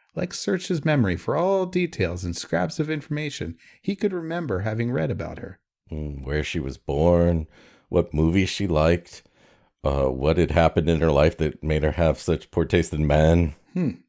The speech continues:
Speaker 1: these are all clues. <laughs> He vaguely recalled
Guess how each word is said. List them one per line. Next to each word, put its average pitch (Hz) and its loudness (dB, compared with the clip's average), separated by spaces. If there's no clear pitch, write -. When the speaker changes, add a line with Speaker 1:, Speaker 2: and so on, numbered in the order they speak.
Speaker 1:
these 110 -10
are 117 -4
all 151 -2
clues. 139 2
<laughs> - -20
He 117 2
vaguely 147 4
recalled 98 -8